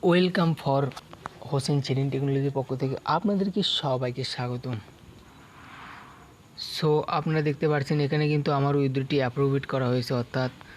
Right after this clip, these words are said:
চার হাজার, আহ, চোদ্দো হাজার ছশো টাকা কিন্তু উইথড্র অ্যাপ্রুভড করা হয়েছে।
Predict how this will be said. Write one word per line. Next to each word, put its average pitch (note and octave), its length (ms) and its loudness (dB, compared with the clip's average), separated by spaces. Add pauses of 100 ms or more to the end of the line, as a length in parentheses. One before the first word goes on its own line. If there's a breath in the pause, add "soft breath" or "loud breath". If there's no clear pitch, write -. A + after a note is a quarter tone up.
(920 loud breath)
চার D3 240 2
হাজার, D3 420 2 (200)
আহ, D3 300 2
চোদ্দো D#3 260 2
হাজার C#3+ 220 2
ছশো D3 340 -2
টাকা D3+ 200 0
কিন্তু D3+ 440 0 (100)
উইথড্র C#3+ 280 -2
অ্যাপ্রুভড D3 420 2
করা C3+ 200 0
হয়েছে। A#2 320 -2